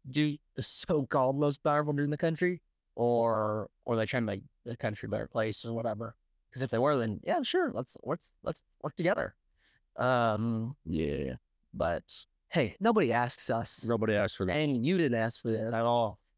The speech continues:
Speaker 1: And this was episode six.
Speaker 2: Who knows if anything we said was factual at all?
Speaker 1: Probably not. Maybe
Speaker 2: Yeah.
Speaker 1: twelve percent, fourteen percent. We'll put it in, uh, uh, one of those things that, that, uh, that teachers use to make sure the kids aren't cheating and stuff.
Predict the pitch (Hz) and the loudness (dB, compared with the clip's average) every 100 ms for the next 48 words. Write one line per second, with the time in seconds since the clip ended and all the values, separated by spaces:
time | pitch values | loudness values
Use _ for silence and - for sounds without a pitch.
0 | - 131 135 135 139 139 127 135 120 82 | -8 -4 -2 -2 -2 -2 -2 -2 -4 -4
1 | - - - - 139 143 135 131 - - | -6 -8 -6 0 2 2 2 0 -4 -2
2 | 131 127 131 120 127 117 107 123 113 113 | 0 2 2 2 0 0 0 -2 0 -2
3 | 107 107 92 - _ _ 220 196 151 113 | 0 0 0 -4 _ _ 0 2 2 0
4 | 95 151 160 190 170 135 123 113 113 - | 0 0 0 0 2 2 0 -2 -6 -4
5 | 139 123 123 113 - 107 139 139 156 139 | -2 -2 -2 -4 -4 -2 0 2 0 0
6 | - 123 117 117 110 104 101 107 _ _ | -4 -4 -2 -2 -2 -2 -4 -10 _ _
7 | _ _ 107 104 117 120 113 107 - 117 | _ _ -6 -2 0 0 -2 -2 -4 -2
8 | 113 110 104 - 92 95 - _ _ _ | -2 -2 -4 -6 -6 -6 -6 _ _ _
9 | 98 98 98 - _ _ _ _ _ _ | -10 -6 -6 -8 _ _ _ _ _ _
10 | - 131 107 113 104 - 110 95 110 107 | -2 -2 0 -2 -2 -2 -4 -4 -6 -4
11 | 107 104 110 - _ - 92 117 107 113 | -4 -4 -6 -8 _ -6 -4 -4 -6 -8
12 | - - - | -10 -12 -14